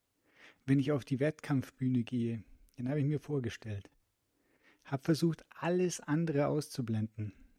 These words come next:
Hab mich darauf konzentriert, fokussiert. Hab den für mich visualisiert. Und am neunzehnten November zweitausendzweiundzwanzig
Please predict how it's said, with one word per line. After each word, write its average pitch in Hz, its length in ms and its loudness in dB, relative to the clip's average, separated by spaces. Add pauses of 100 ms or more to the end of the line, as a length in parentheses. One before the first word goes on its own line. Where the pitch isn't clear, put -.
(180)
Hab 131 120 0
mich 131 160 2
darauf 147 260 -2
konzentriert, 139 760 -2
fokussiert. - 800 -4 (500)
Hab - 240 -18
den 147 240 4
für - 180 2
mich 143 380 0
visualisiert. 127 1080 -2 (460)
Und 131 160 -2
am 120 160 0
neunzehnten 165 680 -2
November 139 540 -2
zweitausendzweiundzwanzig 131 1700 -6